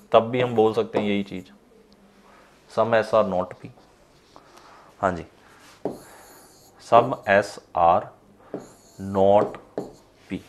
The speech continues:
तब भी हम ऐसे बोल सकते हैं, sum S R not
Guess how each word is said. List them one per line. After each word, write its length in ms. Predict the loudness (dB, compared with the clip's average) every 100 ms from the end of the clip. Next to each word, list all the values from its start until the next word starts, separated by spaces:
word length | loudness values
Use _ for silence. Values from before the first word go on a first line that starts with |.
| -20 -20 2
तब 140 | 2 2
भी 140 | -4 -4
हम 140 | -10 -10
ऐसे 260 | -10 -8 -8 -10 -20 _ -20 -20 -20 -14 0
बोल 140 | 2
सकते 280 | 2 -4 -6
हैं, 100 | -8 -8 -18 -20 -2
sum 280 | 0 2 0 -2
S 220 | -2 -2 4
R 160 | 6 6 4 -4
not 300 | -2 -2 -4